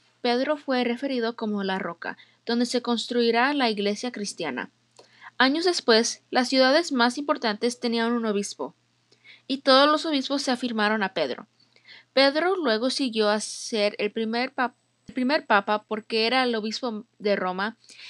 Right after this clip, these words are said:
y tenía que ser líder de toda la iglesia.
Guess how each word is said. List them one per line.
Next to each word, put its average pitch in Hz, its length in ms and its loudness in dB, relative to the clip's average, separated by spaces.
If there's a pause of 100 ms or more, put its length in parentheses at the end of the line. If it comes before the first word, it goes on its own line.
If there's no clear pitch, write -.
(120)
y 269 120 0
tenía 277 360 -2
que 294 120 -4
ser 269 160 0
líder 220 400 -2
de 208 100 -4
toda 196 320 -4
la 180 140 -2
iglesia. 175 580 -8